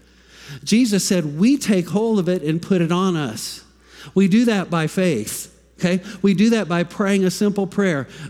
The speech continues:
"God, I recognize I'm not quite in synchrony with you. I'm not synchronized with you, or things would be better than they are right now." Whenever you have a sense of being dissatisfied and you believe God has something for you in it,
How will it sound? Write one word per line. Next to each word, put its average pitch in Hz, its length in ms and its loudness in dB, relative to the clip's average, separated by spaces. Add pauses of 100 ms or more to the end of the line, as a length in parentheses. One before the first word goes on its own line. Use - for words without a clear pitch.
"God, 180 360 0
I 156 120 0
recognize 156 920 0
I'm 151 200 0
not 214 240 0
quite 202 340 0
in 185 140 2
synchrony 180 680 0
with 147 220 -2
you. 196 180 4
I'm 147 140 -2
not 180 200 -2
synchronized 160 760 0
with 135 180 -4
you, 143 300 0 (280)
or 165 120 0
things 226 420 0
would 185 160 0
be 156 120 2
better 180 360 0
than 165 220 0
they 151 120 0
are 143 240 -4
right 160 280 -2
now." 156 400 -4 (840)
Whenever 196 340 2
you 226 180 4
have 202 240 2
a 202 80 2
sense 208 420 0
of 160 140 -2
being 175 280 2
dissatisfied 180 960 -2
and 143 120 -2
you 180 140 0
believe 170 320 0
God 160 280 -2
has 170 220 -2
something 170 460 0
for 170 300 -2
you 147 200 0
in 196 160 2
it, 165 240 0